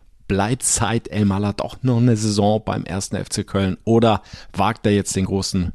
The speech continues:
Sprung zu einem Top-Verein, möglicherweise nach England? Das alles wird und muss geklärt werden.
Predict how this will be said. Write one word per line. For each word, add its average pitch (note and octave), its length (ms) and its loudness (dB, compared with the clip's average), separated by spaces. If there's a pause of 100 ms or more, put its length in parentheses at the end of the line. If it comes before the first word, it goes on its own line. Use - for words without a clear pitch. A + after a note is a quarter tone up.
(100)
Sprung C3+ 580 2
zu - 160 -8
einem F#2 160 -2
Top-Verein, G#2 720 -2
möglicherweise F#2 760 -4 (260)
nach G#2+ 280 2
England? G#2+ 480 2 (540)
Das F3+ 120 4
alles G#3+ 460 4
wird G#2 840 0 (340)
und A2+ 160 4
muss D#3 300 2
geklärt A#2+ 440 0
werden. G#2+ 340 4